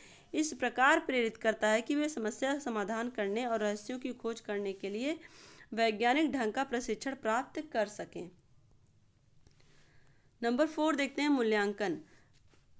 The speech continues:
प्रणाली। यह प्रतिमान पाठ्य वस्तु से संबंधित विशिष्ट प्रकार की समस्याओं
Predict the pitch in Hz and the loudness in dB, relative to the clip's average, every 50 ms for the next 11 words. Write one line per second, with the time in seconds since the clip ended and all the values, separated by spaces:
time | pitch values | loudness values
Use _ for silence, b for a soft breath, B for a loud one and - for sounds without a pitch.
0 | - - - - - 208 202 190 185 185 185 165 156 - - - b b b b | -20 -20 -12 -4 0 0 2 2 2 2 0 -2 -4 -6 -10 -18 b b b b
1 | b b - - 277 311 320 320 320 269 247 247 - 220 214 214 214 226 262 277 | b b -4 0 4 4 4 4 4 0 -2 -2 -2 -2 0 0 2 2 0 0
2 | 277 - 226 220 233 254 247 330 320 247 240 - 240 - - 247 - - 233 233 | -2 0 0 0 0 0 -2 -4 -4 -2 -2 -4 -4 -6 -12 -12 -8 -6 -6 -4
3 | - 214 202 196 196 196 202 214 233 226 226 202 190 202 202 - 254 185 - - | -4 -4 -2 -2 -2 -2 -4 -4 -4 -4 -4 -2 -2 -4 -4 -4 -8 -8 -10 -10
4 | 208 - - 196 - 196 196 196 202 - 240 262 269 - 208 202 196 196 202 - | -10 -8 -8 -6 -4 -4 -6 -6 -6 -6 -6 -6 -6 -6 -6 -6 -6 -6 -6 -8
5 | - 202 196 202 214 226 247 269 | -6 -4 -4 -2 -2 -2 -2 -4